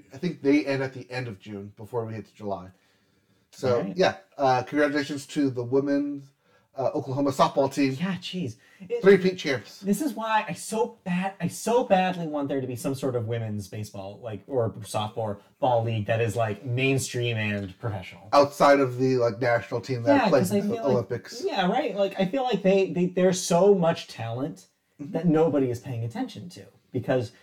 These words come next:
Speaker 2: base-, like, baseball, as we think of it, is such a man's, like, sport, and it's just, like, so dis-, disappointing to me. Like,
Speaker 1: Mm-hmm.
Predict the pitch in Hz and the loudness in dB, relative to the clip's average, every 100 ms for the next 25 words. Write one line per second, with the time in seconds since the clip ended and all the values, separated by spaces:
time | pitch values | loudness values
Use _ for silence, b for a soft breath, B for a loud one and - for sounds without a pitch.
0 | b b b _ 143 135 - - 131 113 | b b b _ 0 0 0 -2 0 0
1 | 113 139 139 135 120 123 123 127 113 107 | 4 4 6 4 4 2 0 0 2 0
2 | 104 - 110 104 101 101 95 87 - 92 | 0 0 -2 -2 -4 -6 -8 -12 -12 -12
3 | 90 90 - - 101 87 - _ _ _ | -14 -18 -12 -12 -12 -14 -16 _ _ _
4 | 123 117 113 - 165 285 254 147 - 190 | -8 -6 -6 -8 -8 -4 -4 -4 -4 0
5 | 143 113 95 92 85 80 82 90 123 110 | 0 0 -8 -10 -14 -16 -20 -14 -6 -4
6 | 131 | -4